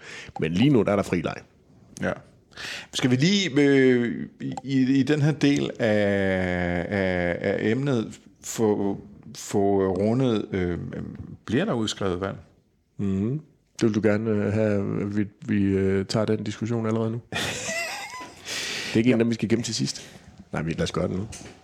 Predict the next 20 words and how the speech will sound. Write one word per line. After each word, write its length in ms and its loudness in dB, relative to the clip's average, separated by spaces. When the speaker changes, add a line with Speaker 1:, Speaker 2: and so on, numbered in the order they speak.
Speaker 2:
Nå, 60 -6
jamen, 300 -2
altså, 200 -2
det, 180 2
det 120 8
er 40 8
jo, 120 6
altså, 180 0
det 80 6
handler 220 4
jo 100 2
dybest 240 4
set 160 4
om 100 2
konfrontationen 760 0
mellem 200 2
Radikale 580 0
og 140 0
Socialdemokratiet. 580 -6
Speaker 1:
Ja. 40 -2